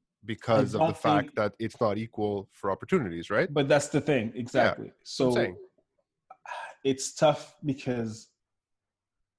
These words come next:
Speaker 2: the majority of us are not in higher class.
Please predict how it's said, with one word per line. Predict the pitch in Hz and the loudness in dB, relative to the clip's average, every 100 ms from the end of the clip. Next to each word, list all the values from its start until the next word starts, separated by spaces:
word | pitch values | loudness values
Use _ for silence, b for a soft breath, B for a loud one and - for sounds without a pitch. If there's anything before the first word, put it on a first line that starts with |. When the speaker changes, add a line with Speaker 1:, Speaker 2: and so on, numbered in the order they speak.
| _ _ _ _ 571 _ _ _ _ _ _ _ _ _ _ - - _ | _ _ _ _ _ _ _ _ _ _ _ _ _ _ _ -20 -20 _
Speaker 2:
the | 127 | -2
majority | 131 131 117 104 127 135 135 135 | 2 2 0 0 2 4 4 4
of | 123 | 4
us | 120 117 - - | 2 0 -4 -4
are | 117 | -2
not | 107 107 107 - | 0 0 -2 -2
in | 107 104 107 110 _ _ | -6 -4 -6 -8 _ _
higher | - - 98 92 | -18 -12 -10 -10
class. | 92 - - - - - | -12 -12 -14 -14 -20 -20